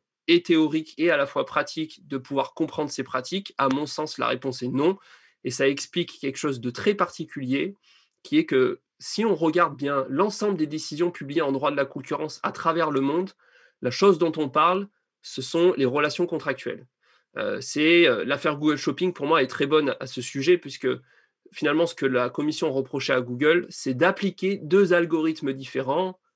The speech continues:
un pour son, son service Google Shopping et un autre algorithme pour les autres comparateurs de prix. Mais une fois encore, c'est finalement très contractuel.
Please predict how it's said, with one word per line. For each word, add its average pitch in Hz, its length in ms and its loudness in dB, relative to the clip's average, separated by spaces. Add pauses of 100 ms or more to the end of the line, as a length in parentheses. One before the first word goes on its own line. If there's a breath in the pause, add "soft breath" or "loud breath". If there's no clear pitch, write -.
(160)
un 165 260 4
pour 135 340 -10
son, 120 480 -6
son - 220 -8
service 143 360 -2
Google 131 240 -2
Shopping 160 580 -6
et 127 100 0
un 123 140 2
autre 180 220 2
algorithme 160 680 -2 (120)
pour 135 120 -2
les 127 160 0
autres 170 160 -2
comparateurs 147 540 -2
de 143 100 -8
prix. - 340 -18 (360 soft breath)
Mais 143 180 6
une 180 80 4
fois 143 160 -2
encore, 185 240 0
c'est - 140 -12
finalement 135 600 0 (240)
très 165 220 -2
contractuel. 147 720 -4